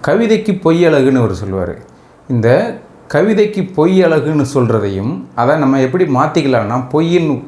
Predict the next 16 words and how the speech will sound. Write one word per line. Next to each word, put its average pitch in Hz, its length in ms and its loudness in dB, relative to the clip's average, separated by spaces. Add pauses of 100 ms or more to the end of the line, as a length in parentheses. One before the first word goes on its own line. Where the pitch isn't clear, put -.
(120)
அஹ், 104 680 -6
சொல்ல 107 240 2
வேண்டாம், 92 440 -2 (120)
கவிதைக்கு 180 560 0
கற்பனை 160 720 -2
அழகு 113 460 0
அப்படின்னு 104 380 -4
சொல்லிக்கலாம். 87 460 -8 (540)
மனித 151 420 2
இனத்துடைய 190 480 2
சிறப்பே 147 480 0
கற்பனை 110 440 -2
தான், 85 200 -8
இது 139 100 -8
மார்க்ஸ் 123 420 -2
சொல்லுவாரு. 87 320 -6